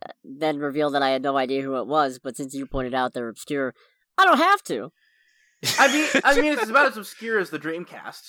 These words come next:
Speaker 2: so, you know, I mean, I, I, I
Speaker 3: <laughs> Damn.
Speaker 2: you know.
Speaker 1: Uh,
Speaker 3: I mean,
Speaker 1: nah,
Speaker 3: not
Speaker 1: I think,
Speaker 3: incorrect.
Speaker 1: okay, the Dreamcast is decently well known as that thing that put Sega out of the console business. Like, Echo the Dolphin's about on par with as recognizable as the Dreamcast.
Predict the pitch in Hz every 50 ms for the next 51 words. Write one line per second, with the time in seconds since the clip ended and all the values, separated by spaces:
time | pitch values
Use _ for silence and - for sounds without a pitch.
0 | - - - 151 143 135 135 135 135 135 147 147 143 143 147 156 165 175 190 190
1 | 180 175 196 202 - - - 202 202 - - - 202 202 - - - 170 - _
2 | - - 117 127 131 127 120 113 107 104 98 98 95 90 - 190 185 185 175 170
3 | 202 277 359 330 294 - - 262 285 285 285 277 277 269 - 285 294 269 247 320
4 | 302 202 196 214 254 226 180 226 202 180 175 165 196 190 233 277 277 269 233 -
5 | 226 220 202 185 - - 185 170 160 - - 190 180 160 185 - - 170 170 156
6 | 151 156 151 156 151 156 156 156 151 143 143 - - 139 135 - - 160 156 151
7 | 143 139 127 - 151 131 - - - 143 143 131 139 131 127 120 107 110 - -
8 | 135 135 135 120 - - 110 104 98 110 101 98 - - 95 92 107 - - -
9 | _ _ _ _ _ _ _ _ _ - 147 151 - - - _ _ _ _ _
10 | _ _ _ _ _ _ _ _ _ _ _ _ _ _ _ _ _ _ _ _
11 | _ _ - 285 330 311 - 302 285 247 233 185 208 240 240 233 214 - 220 190
12 | 160 156 165 147 165 160 160 156 - - 156 156 151 143 - - 160 156 151 143
13 | 139 131 - 135 127 147 147 139 - 143 139 143 139 135 131 143 135 135 123 117
14 | 120 110 143 139 139 135 127 127 123 101 - - 170 - - -